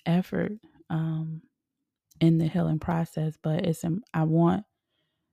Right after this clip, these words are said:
my main message to anyone listening to this is if you know that you are energy sensitive, if you can walk into a room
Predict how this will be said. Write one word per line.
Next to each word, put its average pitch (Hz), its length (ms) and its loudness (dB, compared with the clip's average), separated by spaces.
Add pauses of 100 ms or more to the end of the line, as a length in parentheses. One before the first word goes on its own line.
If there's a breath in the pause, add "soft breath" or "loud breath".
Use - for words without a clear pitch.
(180)
my 160 220 4
main 170 420 4
message 160 720 -2 (400)
to - 120 -10
anyone 160 560 2
listening 165 440 0
to 160 140 -6
this 156 400 -4
is 151 460 -4 (840)
if 165 180 -2
you 180 180 6
know 156 440 4
that 156 240 -4
you 165 180 0
are 170 440 -4 (800)
energy 160 500 0
sensitive, 160 760 -4 (720)
if 156 100 2
you 170 160 4
can 156 300 0
walk 160 280 2
into 160 300 -4
a 147 80 -2
room 156 520 0